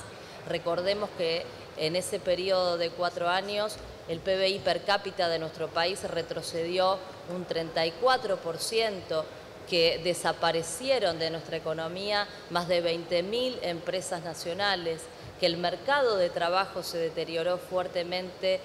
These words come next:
para ubicarse la tasa de desocupación nuevamente en torno de los dos dígitos, se duplicó la inflación, se multiplicó la pobreza. Ya termino,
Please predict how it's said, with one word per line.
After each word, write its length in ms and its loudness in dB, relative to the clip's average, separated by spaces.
para 200 4
ubicarse 580 0
la 160 0
tasa 280 0
de 80 0
desocupación 760 -4
nuevamente 800 0
en 140 -4
torno 520 0
de 100 6
los 220 2
dos 200 0
dígitos, 760 -4
se 120 -2
duplicó 440 0
la 120 4
inflación, 880 2
se 160 -4
multiplicó 580 0
la 140 4
pobreza. 480 -2
Ya 160 0
termino, 500 -2